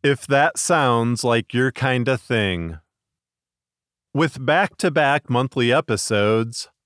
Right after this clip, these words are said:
now begins the annual wait for March. But I still tend to get things out earlier in the month,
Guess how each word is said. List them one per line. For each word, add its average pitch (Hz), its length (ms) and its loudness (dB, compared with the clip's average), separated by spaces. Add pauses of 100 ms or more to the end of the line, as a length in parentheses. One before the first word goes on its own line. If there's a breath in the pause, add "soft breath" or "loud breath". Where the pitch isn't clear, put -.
now 151 380 2
begins 123 720 0
the 101 200 0
annual 131 600 2
wait 107 420 0
for 110 480 0
March. 95 800 -4 (840)
But 196 180 0
I 190 100 4
still 208 440 2
tend 131 300 0
to 110 100 0
get 117 240 -2
things 123 400 0
out 113 260 2
earlier 120 500 2
in 104 140 0
the 104 80 0
month, 123 480 -2